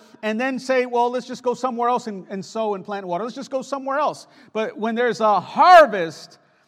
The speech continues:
that is ripe, we have to go and reap it. That's why the Bible says, "Pray for laborers in the harvest." Pray for them to go target that place, go there and, and preach there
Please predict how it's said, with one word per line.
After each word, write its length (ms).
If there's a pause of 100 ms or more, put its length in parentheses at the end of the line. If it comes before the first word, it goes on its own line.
(100)
that 160
is 320
ripe, 680 (480)
we 120
have 360
to 80
go 360 (240)
and 200
reap 260
it. 140 (180)
That's 200
why 140
the 80
Bible 280
says, 240
"Pray 260
for 140
laborers 520 (220)
in 160
the 100
harvest." 580
Pray 200
for 140
them 200
to 80
go 200 (220)
target 460
that 220
place, 280
go 320
there 300 (200)
and, 160
and 220
preach 400
there 300